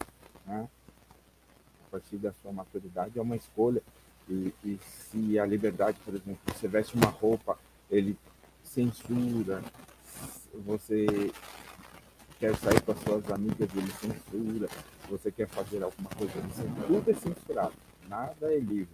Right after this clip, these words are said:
nada você pode fazer. Então, é uma hora de você parar e pensar se essa situação, ela é... Esse é o meu ou é o seu que tá fazendo esse chiado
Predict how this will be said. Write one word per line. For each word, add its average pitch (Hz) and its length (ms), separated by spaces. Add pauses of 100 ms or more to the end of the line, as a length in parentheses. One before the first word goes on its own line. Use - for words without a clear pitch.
(640)
nada 143 300
você 143 240
pode 113 300
fazer. - 360 (720)
Então, 160 380 (560)
é 104 60
uma 127 180
hora 117 280
de 131 120
você 123 320
parar 107 300
e 131 60
pensar 117 640 (580)
se 113 180
essa 147 320
situação, 127 1040 (1300)
ela 104 380
é... 98 1400 (800)
Esse 185 240
é 202 40
o 175 80
meu 160 220
ou 262 60
é 247 40
o 226 100
seu 139 240
que 127 60
tá 120 100
fazendo 113 340
esse 104 240
chiado 101 480